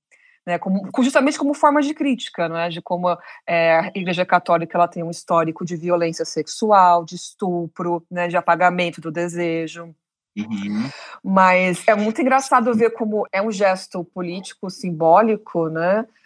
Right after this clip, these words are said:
Speaker 1: Mas que traz à tona uma virulência completamente desproporcional e que eles mesmos acabam dando mais visibilidade pra ação,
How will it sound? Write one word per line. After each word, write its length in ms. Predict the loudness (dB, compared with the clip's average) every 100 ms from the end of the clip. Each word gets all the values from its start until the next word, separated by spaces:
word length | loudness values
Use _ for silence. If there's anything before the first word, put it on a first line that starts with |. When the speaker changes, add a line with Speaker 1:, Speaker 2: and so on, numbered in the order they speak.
| -20 -6
Speaker 1:
Mas 240 | -2 -2 0
que 140 | -2
traz 500 | 0 4 6 4 2
à 100 | -2
tona 340 | 0 2 4 4
uma 180 | 2
virulência 880 | 2 0 2 2 2 0 -2 -2 -2
completamente 600 | 0 -2 -2 -2 -2 -2
desproporcional 1080 | -6 -4 -2 -2 -4 -2 0 4 4 4 0
e 80 | -6
que 200 | -6 -2
eles 280 | -2 -4 -4
mesmos 320 | -2 -2 -2
acabam 560 | -4 0 0 0 -4
dando 260 | -4 -4 -4
mais 200 | -6 -6
visibilidade 840 | -8 -8 -4 -4 -2 -2 -2 -4
pra 160 | 0 0
ação, 420 | 2 0 0